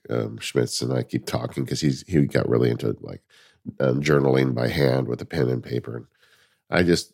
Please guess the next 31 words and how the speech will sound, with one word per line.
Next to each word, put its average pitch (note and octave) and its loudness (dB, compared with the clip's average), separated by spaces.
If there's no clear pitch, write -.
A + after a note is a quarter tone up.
the F2 0
more F#2+ 2
I D#2+ 2
think C2+ -4
about A#1+ 0
it, A#1 2
the - -2
more C#2 4
I'm C2 0
just B1+ -4
in C#2 4
the C#2+ 2
bag A#1+ -4
for B1+ -8
day B1 0
one. B1 -2
And D2+ 4
at D#2+ 2
this F2+ 4
point, C2 -2
I C2+ -4
have, C2 -2
like, B1+ -6
a A#1+ -8
decade A#1+ -2
of A#1+ -2
data C2 0
in A#1 -2
it. - -8
So - -2
it's, - -6